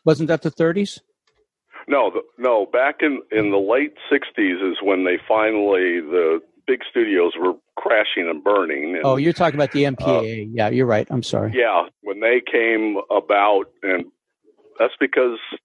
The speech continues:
Speaker 2: you know, the brakes were off.
Speaker 1: Right,
Speaker 2: I
Speaker 1: right.
Speaker 2: mean, let's do Texas Chainsaw Massacre and, you know, The Hills Have Eyes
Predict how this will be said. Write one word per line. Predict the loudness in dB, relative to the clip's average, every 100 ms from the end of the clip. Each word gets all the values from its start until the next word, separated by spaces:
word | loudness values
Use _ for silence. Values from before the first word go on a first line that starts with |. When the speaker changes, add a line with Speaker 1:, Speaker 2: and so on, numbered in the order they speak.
| _
Speaker 2:
you | 0
know, | 0 -2 -14
the |
brakes | -2 0 0 -4
were | -2 2
off. | 2 0 -4 _ -2
Speaker 1:
Right, | 0 0 -2 -2
Speaker 2:
I | 0
Speaker 1:
right. | 0
Speaker 2:
mean, | 0 0
let's | 0 -4 0
do | 0 2 -4 _ _
Texas | -4 -2 -8 -10 -2 0
Chainsaw | 2 -2 0 2 2
Massacre | 2 2 2 0 -2 0 0 2 0 0 -2 -2
and, | -2 0 0 -2 -4 -6 -8 -12 -18 -20 -18 -18 -8 -2
you |
know, | 0
The | 0 0
Hills | 0 0 -2 0
Have | 0 2
Eyes | 2 2 2 -2 -4 -6